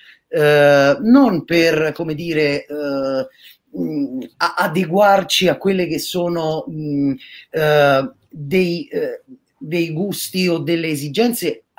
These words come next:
rispetto alle quali noi non, non ci sentiamo né adeguati, ma che non ci rispecchiano.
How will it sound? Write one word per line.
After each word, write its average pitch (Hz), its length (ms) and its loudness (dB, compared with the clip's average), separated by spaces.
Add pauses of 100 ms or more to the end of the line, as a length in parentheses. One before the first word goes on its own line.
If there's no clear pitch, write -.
(260)
rispetto 147 360 -6
alle 147 100 0
quali 170 200 2
noi 175 220 -2
non, 151 240 0
non 151 160 -2
ci 170 180 -4
sentiamo 151 600 -2 (220)
né 180 200 4
adeguati, 165 560 2
ma 135 120 0
che 165 120 -4
non 151 160 0
ci 147 160 -4
rispecchiano. 131 680 -2